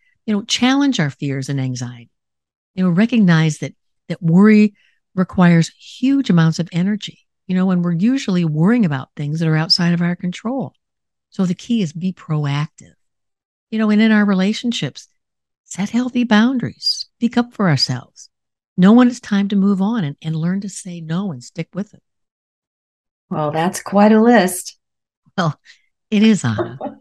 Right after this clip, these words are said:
Speaker 1: But the interesting thing is that if we pick just one and practice it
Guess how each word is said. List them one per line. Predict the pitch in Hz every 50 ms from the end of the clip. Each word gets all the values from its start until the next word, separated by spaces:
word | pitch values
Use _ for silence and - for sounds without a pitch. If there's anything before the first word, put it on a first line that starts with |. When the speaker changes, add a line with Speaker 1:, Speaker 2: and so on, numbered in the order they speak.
| _ _ - - - -
Speaker 1:
But | 214 202 233 220
the | 233 226
interesting | 233 247 254 - 285 262 - - 226 208 202
thing | - _ - 220 214 202
is | 196 190 170 165 _
that | 180 165 165 _ _
if | - 208 - _
we | - 254 240
pick | - - - 196 185 _ _ _
just | - - 175 175 - -
one | 151 139 139 147 156 160 165 175 190 208 214 208 _ _ _ _ _ _ _ _ _ _ _ _ _ _ _ _ _ _
and | 147 131
practice | _ - _ 165 165 170 _ - - 202 - -
it | - 196 202